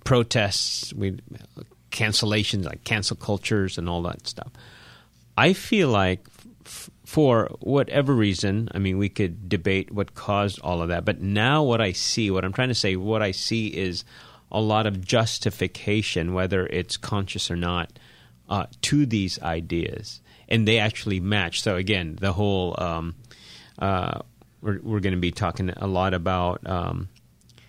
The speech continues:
c-, kinda like the cancel culture, ca-, um, a, a lot of Marx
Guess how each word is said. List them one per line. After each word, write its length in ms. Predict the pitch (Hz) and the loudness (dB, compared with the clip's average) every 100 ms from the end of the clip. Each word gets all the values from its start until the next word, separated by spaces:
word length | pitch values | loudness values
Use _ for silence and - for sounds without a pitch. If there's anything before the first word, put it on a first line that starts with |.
| - - _ - 160 160 - - | -20 -20 _ -20 -20 -20 -12 -12
c-, 60 | - | -6
kinda 160 | 120 101 | -2 -2
like 140 | 92 - | -4 -8
the 180 | 98 | -10
cancel 1000 | 101 - 117 107 - 120 104 98 95 - - | -8 -4 -2 -2 -2 0 0 -2 -4 -10 -8
culture, 720 | - 110 - 113 101 98 60 - | -2 -2 0 -2 0 -2 -6 -8
ca-, 160 | 113 - - | -8 -8 -10
um, 480 | 101 95 87 87 92 - - _ - | -8 -6 -6 -8 -12 -16 -20 _ -14
a, 80 | - 104 | -4 0
a 20 | |
lot 180 | 101 98 | 2 2
of 180 | 95 82 52 - | 0 -4 -12 -4
Marx 640 | 107 104 107 - - - | 0 2 2 -2 -6 -6